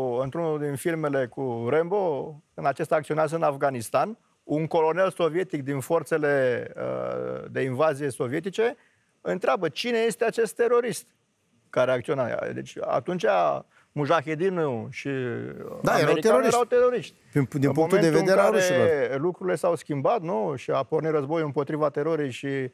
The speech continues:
Speaker 1: forțele occidentale au intervenit în, uh, Afganistan, aceiași mușahedini din anii optzeci sau copiii lor luptă împotriva Occidentului,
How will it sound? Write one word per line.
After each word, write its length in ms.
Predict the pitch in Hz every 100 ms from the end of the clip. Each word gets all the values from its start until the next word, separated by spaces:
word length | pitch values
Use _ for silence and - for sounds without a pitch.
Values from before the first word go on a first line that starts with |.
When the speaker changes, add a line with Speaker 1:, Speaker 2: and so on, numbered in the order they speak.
| _
Speaker 1:
forțele 360 | _ 165 160 160
occidentale 520 | 160 - 139 143 240
au 80 | 208
intervenit 500 | 165 160 147 147 160
în, 240 | 160 127
uh, 400 | 123 120 113 - -
Afganistan, 680 | - 139 135 131 113 170 247 - _ _ _ _ _ _
aceiași 480 | - 131 196 233 214
mușahedini 520 | 196 196 180 160 196
din 80 | 170
anii 180 | 180 170
optzeci 300 | 131 123 196
sau 140 | 143
copiii 380 | 135 139 180 175
lor 220 | 143 208
luptă 260 | 208 202 233
împotriva 480 | 214 226 247 233
Occidentului, 680 | 233 - 151 156 156 165 254